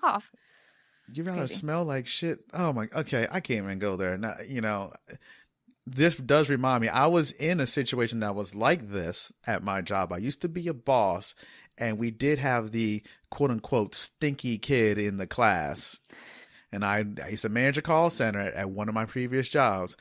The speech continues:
Speaker 2: And we did have this one individual that he didn't smell like shit, but he had some serious B O issues.
Speaker 1: Mm-hmm.
Speaker 2: And I had to handle that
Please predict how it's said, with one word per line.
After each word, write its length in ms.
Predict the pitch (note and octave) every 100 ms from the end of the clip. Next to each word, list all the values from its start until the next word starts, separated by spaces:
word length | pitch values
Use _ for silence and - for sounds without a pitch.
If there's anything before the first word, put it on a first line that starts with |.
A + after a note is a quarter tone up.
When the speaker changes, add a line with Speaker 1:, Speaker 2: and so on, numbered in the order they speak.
| - - -
Speaker 2:
And 160 | G#2
we 100 | G2
did 160 | G2+ A#2+
have 140 | B2+
this 140 | B2 A#2
one 260 | C3 E3+ -
individual 720 | E3 D3+ C3+ C#3 G#2+ G#2 G#2
that 280 | G#2+ G#2+ G#2+ - -
he 140 | F3
didn't 200 | A#3 A#3
smell 260 | - G#3 E3+
like 180 | B2
shit, 320 | A2+ - C#3 F#2+
but 80 | A#2+
he 60 |
had 120 | A#2
some 140 | - G2
serious 380 | - B2 A2 G2
B 240 | A2+ G#2+
O 200 | G2 F#2
issues. 480 | D2+ - - - - _ _ _ -
Speaker 1:
Mm-hmm. 240 | F#3+ E3
Speaker 2:
And 200 | C#3 A#2+
I 100 | C3
had 300 | C#3 C#3 C3
to 420 | - A#2+ A#2+ A#2 - _ -
handle 440 | - E3+ E3+ G2
that 300 | F2+ C#2 C#2+